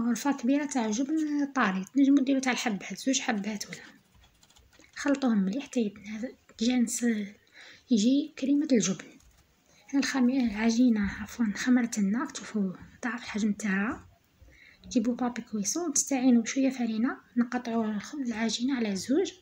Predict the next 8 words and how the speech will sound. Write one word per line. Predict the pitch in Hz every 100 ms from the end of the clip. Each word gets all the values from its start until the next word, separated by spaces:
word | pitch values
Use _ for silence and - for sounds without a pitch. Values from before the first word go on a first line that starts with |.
| _ _ _ _ -
ديروا | 220 202
زوج | 190 247 -
بيتزات، | 247 - 226 349 - - _ 262 262 226 _ _ _ _ _ _ _ _ _ _ _ _ _ - _
حلوها | - 320 330 254
بالحلال | 220 - 233 214 247
كما | 381 330
راكم | 220
تشوفوا. | 208 - 190 - 285